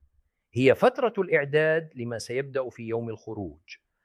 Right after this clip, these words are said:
لقد كان إعدادًا لما سيبدأ في هذا اليوم العشرين من الشهر الثاني من السنة الثانية،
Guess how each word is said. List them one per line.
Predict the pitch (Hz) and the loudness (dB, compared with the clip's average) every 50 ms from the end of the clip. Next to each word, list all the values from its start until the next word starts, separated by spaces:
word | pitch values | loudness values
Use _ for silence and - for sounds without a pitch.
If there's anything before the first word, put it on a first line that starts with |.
| _ _ _ | _ _ _
لقد | - 110 - - 110 | -6 -4 0 0 -2
كان | - - 139 139 143 139 | -2 0 -2 -2 -2 -2
إعدادًا | 139 131 123 107 107 101 98 120 139 147 151 147 139 151 160 | -4 -6 -6 -6 -4 2 6 8 8 8 8 6 2 -2 -4
لما | 160 143 113 110 107 98 | -4 -6 -6 -6 -8 -8
سيبدأ | 90 - 104 101 110 120 117 131 127 120 | -8 -6 -4 -4 -4 -4 -4 -4 -4 -6
في | - - 110 104 | -8 -8 -4 0
هذا | 131 151 151 170 | 0 0 0 0
اليوم | 170 175 190 208 202 175 127 98 85 _ _ _ _ - | 0 2 4 4 4 4 2 0 -2 _ _ _ _ -10
العشرين | 110 101 92 104 - - - 113 131 147 156 156 139 120 | -8 -6 -6 -6 -6 -8 -8 -6 -4 -4 -4 -4 -4 -6
من | 110 107 | -6 -8
الشهر | 98 - - - 123 113 | -10 -10 -8 -8 -8 -8
الثاني | 113 101 - - 143 147 151 151 147 139 135 | -8 -10 -10 -8 -6 -6 -6 -6 -8 -8 -10
من | 127 117 113 | -10 -10 -10
السنة | 101 - - 147 143 135 | -12 -10 -10 -10 -8 -8
الثانية، | 120 110 _ - 113 98 87 82 82 - | -10 -10 _ -6 -6 -6 -6 -8 -14 -20